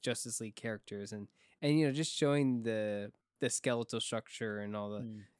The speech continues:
Speaker 1: the different, uh, you know, anatomy of these, uh, metahumans,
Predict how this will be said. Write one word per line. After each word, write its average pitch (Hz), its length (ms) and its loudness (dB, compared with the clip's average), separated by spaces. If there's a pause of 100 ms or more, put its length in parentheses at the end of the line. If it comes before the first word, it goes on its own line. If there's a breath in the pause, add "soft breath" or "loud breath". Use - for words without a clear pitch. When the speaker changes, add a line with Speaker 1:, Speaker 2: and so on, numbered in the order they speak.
(180)
Speaker 1:
the 120 100 -4
different, 113 540 -4 (360)
uh, 160 40 -6 (560)
you 156 100 0
know, 117 140 0
anatomy 123 640 2
of 107 100 -4
these, 104 380 -6
uh, 104 280 -6
metahumans, 117 760 0